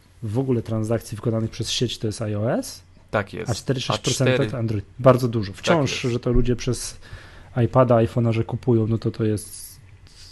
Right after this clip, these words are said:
Speaker 1: takie, wiesz, zakupy online.
Speaker 2: I ogólnie
Speaker 1: Ja dzięki aplikacji One Password kupiłem jakąś książkę w, gdzieś tam w,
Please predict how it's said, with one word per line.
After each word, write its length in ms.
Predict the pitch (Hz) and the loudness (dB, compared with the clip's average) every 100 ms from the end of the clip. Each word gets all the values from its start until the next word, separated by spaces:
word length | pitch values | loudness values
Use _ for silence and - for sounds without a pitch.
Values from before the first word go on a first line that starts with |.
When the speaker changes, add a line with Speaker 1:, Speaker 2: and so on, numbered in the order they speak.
| - - - | -20 -20 -12
Speaker 1:
takie, 300 | - 110 110 | -8 -4 -2
wiesz, 520 | 104 90 92 - - - - - - - | 0 -2 -6 -10 -10 -12 -16 -20 -10 0
zakupy 400 | 110 - 131 127 | 0 0 -2 0
online. 460 | 110 101 95 92 98 - - - - - - - - - - - - 233 254 214 | 0 0 -4 -6 -10 -20 -20 -20 -20 -20 -20 -20 -20 -20 -20 -20 -20 -14 -10 -8
Speaker 2:
I 420 | 202 190 180 - - | -6 -8 -10 -10 -4
ogólnie 920 | 110 104 98 127 127 120 110 104 104 98 101 - - | -2 -2 -4 -6 -6 -4 -4 -2 -4 -4 -8 -14 0
Speaker 1:
Ja 140 | 123 117 | 4 4
dzięki 300 | 113 - 110 | 4 2 -2
aplikacji 440 | 95 117 113 113 | -2 -4 -4 -4
One 100 | 104 | -6
Password 420 | 90 131 - 127 - | -2 -4 -2 -8 -8
kupiłem 380 | - 110 104 | -8 -6 -6
jakąś 220 | 101 104 - | -6 -8 -8
książkę 460 | - 104 87 - | -6 -4 -6 -12
w, 260 | 90 - 87 | -16 -14 -12
gdzieś 480 | 92 87 - - - | -8 -8 -10 -12 -10
tam 300 | 98 92 92 | -10 -10 -12
w, 200 | - | -14